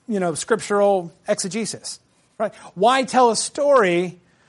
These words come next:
which only gets at the tr-, even if it's getting at the truth, that gets at the truth indirectly, when you could just be just, just preaching instead, which is more direct and more pure form of transmission of truth? This was a, a question that people asked for a long time.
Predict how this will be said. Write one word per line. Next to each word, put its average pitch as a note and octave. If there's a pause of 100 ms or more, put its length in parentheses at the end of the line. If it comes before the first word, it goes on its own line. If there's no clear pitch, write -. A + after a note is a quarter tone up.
which -
only B3
gets A3+
at A3
the G#3+
tr-, -
even C4+
if A3
it's A#3+
getting C4
at A#3
the A3+
truth, -
that A#3
gets A#3+
at A#3+
the A#3+
truth A#3+
indirectly, A3 (320)
when B3+
you A#3
could G#3
just A3+
be G3+
just, -
just -
preaching F#3
instead, D3+ (540)
which E3+
is F#3
more G3+
direct A3+
and E3+
more F3
pure C4+
form F#3
of D#3+
transmission F3
of D#3+
truth? - (680)
This G3
was G3
a, A3 (420)
a F3
question A3+
that C#3+
people G3
asked D#4
for F3+
a E3+
long F3
time. A#3